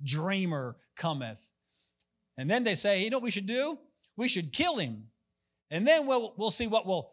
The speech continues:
become of his dreams." Joseph, this dreamer. Look what happens in chapter thirty-seven of Genesis, verse number eight. The Bible says, "And his brethren said to him,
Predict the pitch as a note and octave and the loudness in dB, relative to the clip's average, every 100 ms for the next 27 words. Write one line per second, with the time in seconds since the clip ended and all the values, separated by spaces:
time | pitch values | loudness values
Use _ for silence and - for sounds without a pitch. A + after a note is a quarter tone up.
0 | - C3+ F#3 - E3+ B3+ B3 G#3+ G3+ G3 | -12 -4 -4 -4 -6 -2 0 -2 -2 -2
1 | D#3+ E3+ D3+ - - _ D#3 D3 A3+ A3 | -2 -2 -4 -6 -8 _ -4 -2 0 0
2 | E3+ C3+ A#2+ A#2 G#2 - - _ _ _ | -2 -2 -6 -6 -6 -6 -12 _ _ _
3 | _ - A2+ E3 G3+ - D#3 - D#3 - | _ -12 -2 2 2 2 -2 -4 -4 -4
4 | - - _ C#3 B2+ F3+ G3 E3 D3 G#3 | -6 -12 _ -8 -6 -4 -4 -4 -2 -4
5 | G#3 D#3+ E3+ E3 E3 C#3 C#3+ C3+ - _ | -2 -2 -2 -2 -4 -4 -4 -8 -16 _
6 | _ - F#3 F3+ C#3 F#3 F3 - F3 D#3 | _ 0 0 2 -4 -2 0 0 0 -2
7 | C#3 D#3 E3+ C#3+ D3 C3+ C3 F3 E3 E3+ | -4 -4 -2 -2 -2 -4 -4 -4 -4 -4
8 | C#3+ C#3+ E3+ F3+ C#3 C#3 D3+ E3+ E3 E3+ | -6 -4 -2 -2 -4 -4 -2 0 -2 -4
9 | C#3+ C#3 E3 C#3+ C#3 A#3+ C4+ B3 G#3 - | -4 -4 -4 -4 -4 -4 -2 -2 0 0
10 | A3 F3+ F3+ D3 D3+ D3+ F#3 | 0 -2 -4 -4 -4 -4 -8